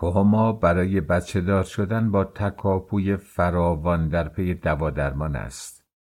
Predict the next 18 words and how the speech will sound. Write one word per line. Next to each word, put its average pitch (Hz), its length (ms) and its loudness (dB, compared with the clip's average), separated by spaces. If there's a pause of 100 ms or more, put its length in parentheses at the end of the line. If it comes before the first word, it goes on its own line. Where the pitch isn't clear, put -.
(220)
هر 85 160 0
کس 101 480 -4
بر 80 320 -2
حسب 92 240 -4
تجربیات 90 840 -2
و 98 60 0
دانش 90 480 0
زندگی 85 760 0
که 92 120 -6
در 82 180 0
چنته 82 440 -6
داشت، 87 500 -4 (360)
یک 170 280 -4
جور 117 200 0
به 98 140 -2
او 95 220 -2
راهنمایی 80 680 0
می‌کرد 98 580 -2